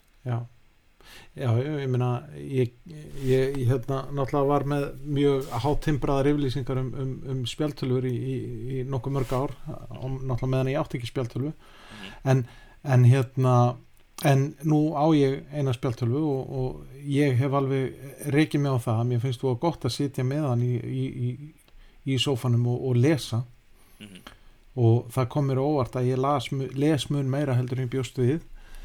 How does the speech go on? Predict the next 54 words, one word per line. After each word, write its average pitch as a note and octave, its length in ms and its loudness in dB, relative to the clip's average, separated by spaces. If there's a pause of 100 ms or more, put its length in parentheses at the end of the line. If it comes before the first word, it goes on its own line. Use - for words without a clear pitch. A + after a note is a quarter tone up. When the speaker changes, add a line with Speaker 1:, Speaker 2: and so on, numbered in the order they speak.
(440)
Speaker 1:
En C3+ 260 2 (120)
þetta C3+ 360 2
er F3 240 4
bara, B2 240 2 (580)
þetta C#3+ 320 0
er D#3+ 80 0
bara C3 340 0
media B2+ 340 0
consumption A#2+ 600 -2
og A#2+ 120 2
lestur, C#3+ 340 -4
það C3+ 280 -4
er A#2 120 -4
það A#2+ 140 -6
sem A#2+ 160 -2
að A2+ 260 -4
ég A#2+ 160 -4
geri D3+ 180 -2
á A#2+ 60 -2
þessu - 160 -10
tæki, - 320 -12
sko. - 160 -20 (1200)
Speaker 2:
Já, G2+ 160 -6 (320)
algjörlega, G#2 640 -14
sammála G#2+ 360 -10
Speaker 1:
Og C#3 180 4
Speaker 2:
því. B2 80 -2
Speaker 1:
það C#3 100 4
er, B2+ 140 0
það B2+ 220 0
er, A2+ 140 0
það C3 200 0
er B2+ 100 0
frábært D#3+ 480 0
í E3 80 0
það, E3 260 -6
sko, - 340 -20
svona B2+ 320 -4
Speaker 2:
Já. - 40 -18 (2000)
Ég G2+ 120 -14
er F2+ 60 -14
Speaker 1:
fyrir B2+ 140 0
Speaker 2:
by B2+ 60 2
the E3 40 4
Speaker 1:
mig, F#3+ 80 4
Speaker 2:
way, - 80 -6
Speaker 1:
sko, - 140 -8
allavega. G#2+ 340 -6
Speaker 2:
búin G2+ 140 -14
að F#2+ 60 -12
vera F#2 100 -12
að F#2 80 -12
lesa, G#2+ 340 -8
hérna, E2+ 280 -14